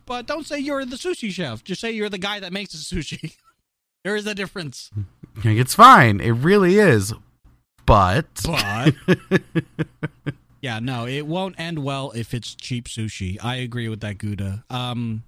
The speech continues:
Speaker 1: no, last time that I, quote unquote, treated myself was, uh, one of the times that we all, that we got bonuses from work, and, uh, I left the A T and T store that I was training at, and I looked over, and there's a sushi place, and this was when we could still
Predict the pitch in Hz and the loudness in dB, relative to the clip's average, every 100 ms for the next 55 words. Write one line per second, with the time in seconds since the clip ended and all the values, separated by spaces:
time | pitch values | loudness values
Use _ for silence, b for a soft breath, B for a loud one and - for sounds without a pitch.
0 | - 180 165 139 - 151 190 208 - 190 | -8 -6 -6 -8 -8 -6 -6 -6 -6 -6
1 | 175 156 156 165 156 - 170 147 151 147 | -6 -8 -8 -8 -6 -6 -6 -6 -6 -8
2 | - 170 165 143 135 - 135 120 139 127 | -6 -6 -6 -6 -8 -8 -8 -8 -6 -8
3 | 117 - 123 120 117 113 131 - 156 160 | -8 -8 -6 -4 -6 -8 -12 -10 -6 -6
4 | 151 135 147 139 131 127 143 135 139 - | -6 -6 -6 -6 -6 -4 -4 -4 -6 -8
5 | 131 139 139 139 131 120 139 139 - 117 | -8 -6 -4 -6 -6 -4 -4 -6 -8 -10
6 | - 120 127 131 113 _ b b b b | -6 -6 -4 -6 -8 _ b b b b
7 | _ 131 127 123 123 127 147 143 151 147 | _ -8 -6 -4 -6 -4 -6 -4 -4 -6
8 | - - 143 139 131 139 131 156 139 - | -12 -8 -6 -6 -6 -6 -6 -6 -8 -6
9 | 120 110 101 139 123 120 120 113 107 - | -6 -6 -6 -6 -6 -4 -6 -6 -8 -8
10 | 165 156 131 101 95 - b b b b | -8 -6 -6 -6 -8 -12 b b b b
11 | - 117 113 110 110 110 117 131 156 - | -12 -8 -6 -6 -6 -6 -6 -6 -8 -8
12 | 127 123 135 - 123 123 123 120 113 247 | -8 -6 -8 -8 -6 -6 -6 -8 -8 -8
13 | 262 143 110 110 - 143 196 233 202 180 | -8 -8 -8 -8 -8 -6 -6 -6 -4 -4
14 | 160 160 151 123 - 160 147 143 | -6 -6 -6 -8 -12 -6 -6 -6